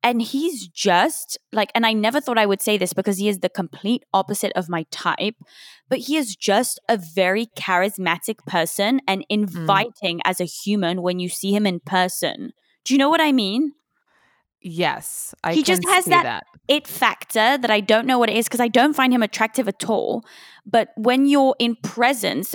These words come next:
Speaker 1: of Jax, you're like, "Wow, this guy might actually be cool." And so if I hadn't met him, I would always be like, "Brittany, what the fuck are you doing?" But I kind of see why someone would wanna be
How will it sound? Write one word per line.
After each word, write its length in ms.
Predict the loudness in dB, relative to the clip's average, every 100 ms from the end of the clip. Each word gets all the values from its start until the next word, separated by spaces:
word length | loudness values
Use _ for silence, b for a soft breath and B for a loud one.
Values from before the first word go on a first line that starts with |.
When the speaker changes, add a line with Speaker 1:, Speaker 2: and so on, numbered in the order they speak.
| -2
Speaker 1:
of 200 | -4 -4
Jax, 500 | 0 2 2 -2 -4
you're 120 | 0
like, 200 | -2 -4 -20 _
"Wow, 300 | -2 0 0 -4
this 200 | -10 -2
guy 160 | 0
might 160 | 2 0 -2
actually 400 | -2 -2 -2 0
be 180 | -2 0
cool." 440 | 2 2 0 -8 B B B
And 140 | 0
so 280 | 4 4 4 B B
if 140 | 0 4
I 100 | 4
hadn't 360 | 4 4 4 4
met 200 | 2 0
him, 340 | 0 2 0 2
I 140 | 2 4
would 180 | 2 0 2
always 580 | 4 4 2 0 -6 -8
be 160 | -4 0
like, 280 | 0 -2
"Brittany, 300 | -2 -2 -2
what 380 | -4 0 2 2
the 80 | 0
fuck 300 | 0 -2 0
are 40 |
you 160 | -2 0
doing?" 380 | 0 0 0 -2 B B B
But 140 | -4 2
I 120 | 0
kind 320 | 0 -2 0
of 240 | 0 -4 -18 b _ -10
see 420 | -6 0 2 2
why 460 | 2 4 4 4 2
someone 840 | 0 2 4 4 4 2 0 -2
would 180 | -2 0
wanna 220 | 2 0
be 180 | 0 2